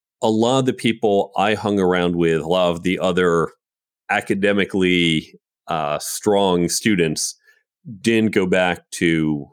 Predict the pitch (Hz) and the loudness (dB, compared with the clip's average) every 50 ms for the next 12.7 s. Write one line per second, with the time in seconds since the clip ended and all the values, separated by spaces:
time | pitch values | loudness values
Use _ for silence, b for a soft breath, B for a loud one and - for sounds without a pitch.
0 | - - 95 78 76 76 85 101 98 95 95 92 - - 92 82 78 85 80 87 | -8 -2 0 0 0 0 0 0 0 2 0 0 0 0 -2 0 0 -2 0 0
1 | 113 120 98 85 78 73 73 - b b b b b b b b _ - - 101 | 0 2 2 0 0 -2 -4 -10 b b b b b b b b _ -6 -2 0
2 | 123 131 135 131 127 117 113 110 - - - - - 107 107 104 - 107 98 98 | 0 2 2 2 2 2 2 0 -2 -4 -10 -6 -2 -2 -2 0 0 0 2 2
3 | 98 92 92 92 90 92 110 135 _ _ _ _ _ _ - 101 101 120 147 143 | 2 2 0 0 -2 -2 -4 -8 _ _ _ _ _ _ -4 0 2 2 2 0
4 | - 151 131 117 107 107 107 110 107 98 92 - - - - 98 98 98 92 90 | 0 0 0 0 2 2 2 2 0 0 -2 -6 -10 -8 -2 0 0 2 2 2
5 | 90 90 87 85 - _ - - 85 85 85 104 123 127 - 123 101 98 85 - | 2 2 0 -2 -4 _ -8 -6 -6 -2 -2 -2 -2 0 -2 -2 -2 -2 -2 0
6 | - 90 87 71 60 - - - - - - _ _ _ _ _ _ _ _ _ | 0 0 0 0 -2 -6 -12 -14 -16 -16 -16 _ _ _ _ _ _ _ _ _
7 | - 117 101 107 123 156 151 156 - 151 139 135 127 123 123 120 107 - - - | -14 -6 -2 0 0 0 0 -2 -2 0 0 0 2 2 2 2 2 0 -2 0
8 | - 123 123 120 107 107 107 113 123 120 - - 113 113 104 - - 98 104 95 | 0 0 0 0 0 0 2 2 2 0 0 0 0 0 0 0 0 0 0 2
9 | 101 95 90 90 90 - - 110 98 90 87 90 92 85 - 95 87 92 107 120 | 2 2 2 2 2 0 0 0 0 2 2 0 0 -2 -4 -4 -2 0 0 2
10 | 120 107 101 101 98 87 78 71 - _ _ _ _ _ 95 92 98 101 98 92 | 2 2 2 2 2 2 0 -2 -6 _ _ _ _ _ -4 -2 0 0 2 0
11 | 90 87 95 92 87 87 80 - - - 104 107 104 95 92 95 90 82 - 82 | 0 0 0 0 0 -2 -4 -4 -2 0 0 0 2 2 2 2 0 0 -4 -6
12 | - 101 107 101 - - - 80 71 69 65 64 - | -2 -2 -2 -2 -2 -4 -4 -4 -4 -2 -4 -6 -12